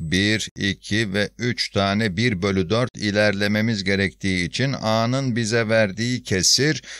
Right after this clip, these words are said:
üç tane bir bölü dört, yani üç bölü dörttür. Anlaştık değil mi? Hadi bir tane daha yapalım.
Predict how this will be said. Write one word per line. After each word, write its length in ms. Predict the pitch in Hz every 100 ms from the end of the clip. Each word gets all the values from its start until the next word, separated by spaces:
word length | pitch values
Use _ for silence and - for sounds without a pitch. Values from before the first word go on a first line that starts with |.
| -
üç 280 | - 262 -
tane 480 | - 92 92 127 107
bir 280 | 110 90 69
bölü 340 | 80 104 123
dört, 420 | - 52 - -
yani 760 | 87 90 85 78 76 117 135 - -
üç 420 | 120 123 - -
bölü 440 | 76 64 95 127 101 _
dörttür. 520 | 95 73 - - - -
Anlaştık 640 | - 151 165 143 - - -
değil 160 | 90
mi? 120 | 67 - - -
Hadi 460 | 147 170 117 76 -
bir 140 | 156 147
tane 300 | 110 107 101
daha 200 | 87 82
yapalım. 520 | 80 76 - -